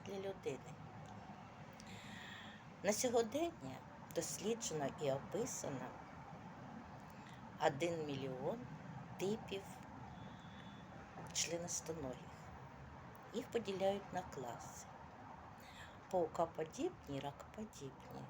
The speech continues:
Ми з вами будемо вивчати клас паукоподібних, ряд кліщі.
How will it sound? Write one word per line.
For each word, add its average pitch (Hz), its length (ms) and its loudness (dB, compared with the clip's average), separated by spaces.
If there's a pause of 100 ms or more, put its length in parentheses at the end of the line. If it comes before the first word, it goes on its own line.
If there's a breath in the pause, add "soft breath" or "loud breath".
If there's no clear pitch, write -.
(800 loud breath)
Ми 147 160 4
з - 160 -2
вами 262 280 6
будемо 170 360 -2
вивчати 156 720 -2 (1600 loud breath)
клас 151 640 4
паукоподібних, 135 1120 2 (840)
ряд 151 580 4 (520)
кліщі. - 540 -2